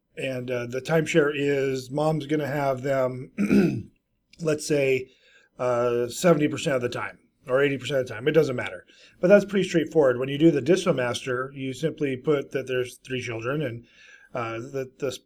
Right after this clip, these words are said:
the husband will have twenty percent, she'll have eighty percent, you know, whatever those divisions are, and, and the calculator works just fine. Well, in this particular case, it was a little bit different scenario. Mom was going to keep two of the kids most of the time, which we figured to be about ninety percent each child,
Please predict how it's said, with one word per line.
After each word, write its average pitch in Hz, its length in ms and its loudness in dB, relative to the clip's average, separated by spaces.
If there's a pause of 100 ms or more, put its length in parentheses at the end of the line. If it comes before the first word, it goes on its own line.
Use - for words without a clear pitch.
the 160 100 -8
husband 139 260 -4
will 135 100 -2
have 135 120 0
twenty 190 220 2
percent, 185 340 0
she'll 156 140 2
have 135 120 2
eighty 165 160 8
percent, 165 640 -2
you 143 120 -10
know, 135 100 -2
whatever 147 280 4
those 139 180 2
divisions 120 460 -2
are, 120 260 -2
and, 131 160 -6
and 123 120 -8
the 127 60 -6
calculator 127 560 -2
works 120 240 -2
just 123 220 -12
fine. 135 340 -2 (400)
Well, 175 140 12
in 180 60 10
this 269 120 0
particular 156 480 0
case, 131 520 -2
it 165 100 4
was 165 160 4
a 151 60 0
little 175 180 6
bit 165 140 4
different 156 280 -2
scenario. 135 460 2
Mom 175 400 0
was 170 160 0
going 147 240 -2
to 143 80 -6
keep 131 340 -10
two 202 240 2
of 208 100 4
the 196 60 0
kids 127 600 -6 (340)
most 160 300 8
of - 20 6
the 156 180 2
time, 123 280 -4
which 131 200 -8
we 131 300 -6
figured 135 320 -4
to 131 80 -4
be 127 160 -2
about 131 240 0
ninety 123 240 -4
percent 131 500 -6
each - 380 -8
child, 135 300 -2